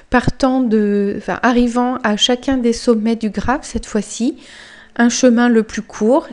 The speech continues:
et sa distance. Pour, euh, con-, pour, euh, consigner chacun des, des chemins, on fait comme précédemment. Celui qui est le plus près, c'est deux, longueur un, prédécesseur zéro. Donc voici ce chemin.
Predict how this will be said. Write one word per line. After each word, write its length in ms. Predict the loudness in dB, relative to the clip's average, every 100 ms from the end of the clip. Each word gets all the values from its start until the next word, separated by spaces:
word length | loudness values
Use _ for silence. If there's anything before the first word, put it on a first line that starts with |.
| 0
et 140 | 2
sa 180 | 4 0
distance. 720 | 0 -6 -4 -2 -2 -4 -14 -20 -20 -20 -20 -12
Pour, 340 | 2 2 6
euh, 440 | 6 6 4 2 -2 -10 _ _ -16 -14 -6
con-, 240 | -2 -2 -2
pour, 300 | -6 -2 0
euh, 140 | 0
consigner 580 | -2 -2 -2 2 4 4
chacun 340 | 4 0 0 -2
des, 140 | -2 -4 -6
des 200 | -2 0
chemins, 520 | 2 2 2 2 0 -2
on 140 | -2
fait 220 | -2 -4
comme 220 | -2 -4 -4
précédemment. 760 | -6 -6 -4 -2 -2 -2 -4 -8 -20 -20 -20 -20 -14
Celui 540 | 0 2 4 4 2
qui 160 | 2 2
est 40 |
le 120 | 2
plus 180 | 0 -4
près, 320 | -6 -2 0
c'est 240 | 0 0 -2
deux, 300 | 2 2 2 -8 _ _ _ -4
longueur 520 | 0 2 2 0 -2
un, 300 | 0 0 -2 -4
prédécesseur 880 | -4 -2 -2 -2 -4 0 0 0
zéro. 540 | -2 0 0 0 -2 -10 _ -10
Donc 180 | -6 -2
voici 340 | -4 -4 -10
ce 160 | -10 -8
chemin. 440 | -6 -4 -4 -6